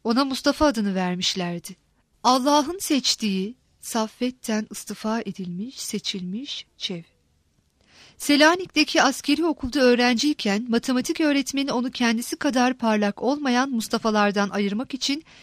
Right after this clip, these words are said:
Kemal, yetkinlik adını vermişti. Türkler için tehlikelerle dolu yıllar akıp geçti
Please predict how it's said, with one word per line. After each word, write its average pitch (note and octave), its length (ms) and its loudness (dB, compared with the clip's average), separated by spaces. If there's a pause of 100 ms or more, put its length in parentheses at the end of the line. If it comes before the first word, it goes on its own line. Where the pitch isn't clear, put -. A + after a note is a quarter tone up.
(140)
Kemal, G3 400 0 (540)
yetkinlik G#3+ 600 -2
adını F#3 280 -4
vermişti. F3 560 -6 (1300)
Türkler E4 360 4
için F4+ 260 0
tehlikelerle D4 720 2
dolu C4 180 -2
yıllar A3 360 0
akıp - 480 -2
geçti A3 520 -2